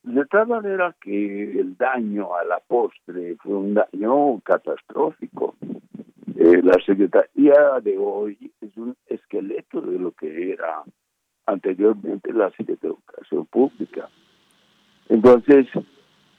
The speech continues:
eh, a esto hay que agregar los efectos de la pandemia. Teníamos ya una caída de los aprendizajes que venía de tres décadas atrás, pero con la pandemia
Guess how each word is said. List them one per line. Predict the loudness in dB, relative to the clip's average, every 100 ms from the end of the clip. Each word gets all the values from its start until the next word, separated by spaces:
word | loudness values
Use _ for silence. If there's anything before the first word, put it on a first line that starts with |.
| _ _ 0
eh, | 2 2 0 -4 -8 _ _ -16 -16 _ _
a | 2 2
esto | 0 -2 -4 -4
hay | -4
que | -6
agregar | -6 -6 -6 -4 -4 -6
los | -14 -12
efectos | -8 -8 -8 -14
de | -8
la | -10
pandemia. | -8 -12 -10 -10 -8 -8
Teníamos | -10 -10 -8 -4 0 0 2
ya | 0 0 -4 _ _ _ _ -4
una | 0 0
caída | 2 0 2 -2 0 -2
de | -4
los | -14 -12 -12
aprendizajes | -10 -10 -12 -10 -12 _ 4 4 2 -6
que | 0 0
venía | 0 -2 -4 0 0
de | 2 0 0 _
tres | -4 -2 0
décadas | 0 0 -4 -6 -10 -10
atrás, | -12 -2 0 0 -2 _ _ -20 _ _ _ _ _
pero | -8
con | -2 2
la | 2
pandemia | 4 -2 2 2 2 -4 -8